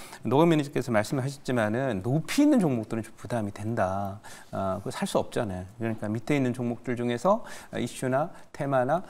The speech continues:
재료를 갖고 있는 종목들을, 에, 건드려가지고, 에, 올리는, 에, 후발주들을 이제 끌고 가는 그런 작업이고요.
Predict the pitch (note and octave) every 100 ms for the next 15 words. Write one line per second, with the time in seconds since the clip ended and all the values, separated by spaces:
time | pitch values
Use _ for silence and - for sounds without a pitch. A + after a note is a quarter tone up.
0 | - - C#3+ G3 F3+ F#2+ - B2+ A#2 A2
1 | G#2+ G#2+ - G#2 A#2 G3+ - - - F#2+
2 | F2+ F2 G#2 G#2+ A#2+ G#2+ F#2+ G2+ G2 C#3
3 | - - - F#2+ F#2 F#2 G2+ G#2+ A2+ G2
4 | G#2+ D3+ F2+ F2+ - G3 A3 G#3+ G#3+ F#3+
5 | F3+ E3 D#3+ F3 E3+ A2 F#2+ - C3 A2+
6 | G2+ - C#3 B2 F#2 A#2+ G#2+ G2+ A2+ C3+